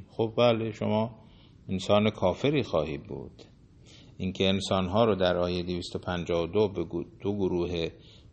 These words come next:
مؤمن و کافر تقسیم کرد و بعد در آیهٔ دویست و پنجاه و سه، بله، ببخشید، در آیهٔ دویست و پنجاه و سه به دو گروه مؤمن و کافر تقسیم کرد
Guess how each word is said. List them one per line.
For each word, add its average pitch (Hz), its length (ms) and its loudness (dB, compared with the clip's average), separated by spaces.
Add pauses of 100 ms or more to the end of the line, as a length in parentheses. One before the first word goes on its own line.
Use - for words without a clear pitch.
مؤمن 92 380 0
و 87 80 0
کافر 87 460 0
تقسیم 87 560 -2
کرد 80 340 -4
و 82 80 -4
بعد 107 300 2
در 90 180 2
آیهٔ 87 400 -2
دویست 87 380 -6
و 95 40 -4
پنجاه 85 560 -4
و 87 80 -4 (180)
سه، 104 280 4 (880)
بله، 80 460 -2
ببخشید، 90 560 -6
در 90 180 0
آیهٔ 92 120 0
دویست 95 320 -4
و - 40 -8
پنجاه 92 420 0
و 87 40 2
سه 107 260 0
به 90 140 -4
دو 98 160 -4
گروه 98 340 -2
مؤمن 90 360 -4
و 85 60 -6
کافر 85 360 -2
تقسیم 92 540 -4
کرد 80 420 -4